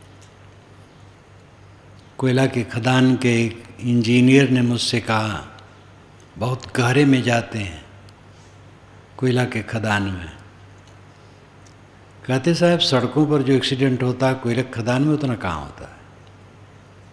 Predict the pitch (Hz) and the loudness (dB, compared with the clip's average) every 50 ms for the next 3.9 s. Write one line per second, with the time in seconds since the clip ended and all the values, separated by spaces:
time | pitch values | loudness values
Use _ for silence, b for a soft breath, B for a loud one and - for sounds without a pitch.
0 | - - - - - - - - - - - - - - - - - - - - | -20 -20 -20 -20 -20 -20 -20 -20 -20 -20 -20 -20 -20 -20 -20 -20 -20 -20 -20 -20
1 | - - - - - 104 120 120 120 123 120 104 110 117 110 110 104 131 139 127 | -20 -20 -20 -14 -6 0 2 4 4 4 2 2 0 -2 -2 -2 2 2 2 2
2 | - - - 113 110 107 101 92 87 82 78 - - 71 73 73 - 87 98 139 | 2 0 -2 -4 -4 -4 -6 -6 -8 -8 -10 -10 -12 -10 -10 -10 -12 -4 -2 0
3 | 143 143 131 120 127 117 107 101 95 95 82 76 - - 71 73 73 | 2 2 2 2 0 0 -2 -4 -8 -10 -12 -12 -14 -14 -14 -14 -16